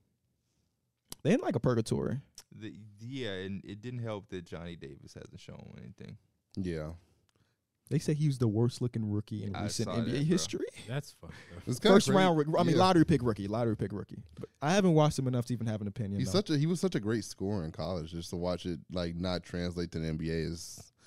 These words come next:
Speaker 4: Mm-hmm.
Speaker 3: it was kinda iffy too, 'cause when you do look at him in college, he was a high volume, bad shot taker. So it, it is kinda harder to replicate that,
Speaker 1: Mm-hmm.
Speaker 3: especially in, during your rookie season when you just now, now you're going against niggas that's fucking elite defenders.
Speaker 1: <laughs>
Speaker 3: Like, <laughs>
Speaker 1: Right.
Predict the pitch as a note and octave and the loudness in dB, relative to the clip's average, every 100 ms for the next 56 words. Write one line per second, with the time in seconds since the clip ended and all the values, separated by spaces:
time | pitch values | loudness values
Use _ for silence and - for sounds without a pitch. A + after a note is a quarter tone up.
0 | - F#2+ F2 E2+ - D#3+ F#3 A3 G#3 A2 | -16 -12 -12 -12 4 8 8 8 6 6
1 | D3+ C#3+ A#2+ G2+ - E3+ B2 B2 C#3 C3+ | 2 2 2 2 0 2 2 2 2 2
2 | G3 A#2+ C3 A2+ G2 E2 G#2 G#2+ F2+ E2 | 2 2 2 2 2 0 0 0 0 -4
3 | - - A#2+ B2+ G#2+ A2 G#2 G2 G2 G2+ | -12 -4 2 4 4 4 4 4 6 6
4 | G2 E2 F2+ F2+ - F#2 - D2+ D#2 C#2 | 4 2 0 0 -2 -4 -4 -8 -8 -8
5 | E2 D#2 D#2 D2+ E2 F#2+ E2+ G#2+ - G#2 | -6 -6 -6 -8 -8 -6 -4 -2 -2 -4
6 | E2+ F#2+ G2 F2 D#2+ - - F#2+ F2+ G2 | -4 -2 -2 -2 -6 -10 -8 -6 -6 -8
7 | G#2+ G#2+ A2+ G#2 G#2+ G#2 F#2+ B2+ - G#2 | -6 -4 -4 -4 -2 0 0 -2 0 -2
8 | F#2 G#2+ G2 G2+ G#2+ G2+ F#2+ G#2+ G2 - | 0 0 2 2 4 4 2 0 -4 0
9 | A2 A2+ A#2 G#2+ G2+ F#2+ G#2 G2+ G2+ G2 | 0 2 2 0 0 0 -2 0 0 0
10 | G2 F#2+ F#2+ F#2+ F#2+ - - _ A#2 A#2+ | 0 0 0 0 -2 -8 -20 _ 0 2
11 | G#2+ G#2+ F#2+ A2 G#2+ G2+ F#2+ E2+ - - | 2 0 0 2 2 2 0 -2 -12 -20
12 | _ _ - A#2+ G#2+ G2 G2 A2+ G#2 - | _ _ -2 0 0 -2 0 -2 -2 -2
13 | B2 A#2 C3+ D3 D3+ C3 - A#2+ A2+ G#2+ | 0 0 0 0 -2 -2 -2 0 0 0
14 | - E3 | -2 2